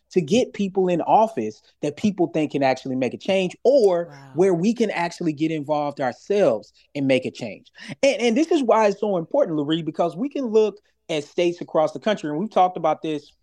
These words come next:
Speaker 1: when I came on your show, some of the analyses that I've done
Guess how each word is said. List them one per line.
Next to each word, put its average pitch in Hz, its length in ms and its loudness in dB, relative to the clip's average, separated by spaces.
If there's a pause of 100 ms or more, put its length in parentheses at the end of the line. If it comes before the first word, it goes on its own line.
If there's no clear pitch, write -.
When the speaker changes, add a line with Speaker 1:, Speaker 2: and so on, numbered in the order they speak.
(220)
Speaker 1:
when 151 140 -2
I 143 80 2
came 156 280 -2
on 143 60 -2
your 127 100 -4
show, 160 480 2
some 160 140 -10
of 156 80 -6
the 147 120 -2
analyses 143 580 -2
that 139 120 -4
I've 170 220 0
done 143 320 0